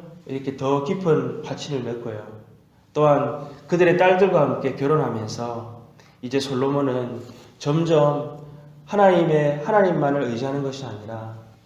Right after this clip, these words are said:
주위에 있는 많은 나라들의 외교력을 의지하게 되고요, 또한 주위에 있는, 주변에 있는 나라들의 도움을 받고 그들과 함께 화친을 맺어나가는 일들을 우리가 볼 수가 있는 것입니다. 우리도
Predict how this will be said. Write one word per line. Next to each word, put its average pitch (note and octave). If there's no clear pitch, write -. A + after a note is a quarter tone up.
주위에 B2+
있는 B2
많은 A2+
나라들의 A#2+
외교력을 D3+
의지하게 A#2
되고요, A2
또한 B2+
주위에 C#3+
있는, C3+
주변에 D3
있는 B2
나라들의 C3+
도움을 D3
받고 A#2
그들과 F#3
함께 C3+
화친을 C3+
맺어나가는 A#2+
일들을 G#2+
우리가 A2+
볼 B2+
수가 B2
있는 G2+
것입니다. -
우리도 C#3+